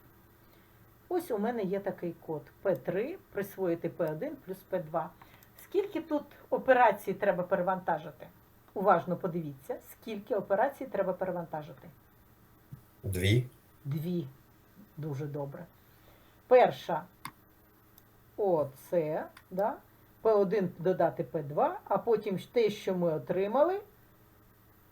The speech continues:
Speaker 1: записати в П три.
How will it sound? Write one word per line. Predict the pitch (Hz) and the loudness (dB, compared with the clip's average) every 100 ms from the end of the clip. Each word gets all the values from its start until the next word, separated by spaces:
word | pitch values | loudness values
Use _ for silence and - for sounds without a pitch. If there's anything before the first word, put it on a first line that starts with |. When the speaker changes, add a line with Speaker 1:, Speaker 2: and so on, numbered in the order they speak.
| _ _ - | _ _ 0
Speaker 1:
записати | 180 180 170 - 254 320 320 | 0 2 -2 4 6 6 0
в | - - | -8 -4
П | 180 180 208 - - - | 2 2 2 -6 -20 -4
три. | 175 165 147 | -2 -2 -4